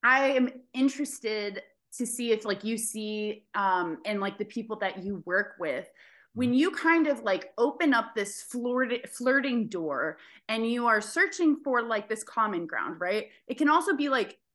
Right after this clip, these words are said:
Speaker 1: like we were just talking about, like, kinda like this telepathy. We're tapping into, like, other people's wavelengths and we're
Speaker 2: Mm-hmm.
Speaker 1: able to just, like,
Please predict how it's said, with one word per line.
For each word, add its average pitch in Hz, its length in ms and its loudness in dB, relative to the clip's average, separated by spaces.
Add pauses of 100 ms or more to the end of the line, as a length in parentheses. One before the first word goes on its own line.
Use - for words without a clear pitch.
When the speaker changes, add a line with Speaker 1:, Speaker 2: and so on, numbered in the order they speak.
Speaker 1:
like 285 220 0
we 370 140 4
were 359 80 4
just 277 160 -6
talking 262 260 0
about, 196 200 0
like, 214 140 -2
kinda 254 260 0
like 247 180 -2
this 220 140 -10
telepathy. 208 600 -2
We're 214 140 0
tapping 240 480 4
into, 247 240 -2
like, 208 240 -2
other 220 200 0
people's 202 420 -8
wavelengths 170 720 -4 (320)
and 220 140 0
we're 233 120 6
Speaker 2:
Mm-hmm. 233 140 4
Speaker 1:
able 254 220 4
to 269 180 -2
just, 254 220 -2
like, 208 300 0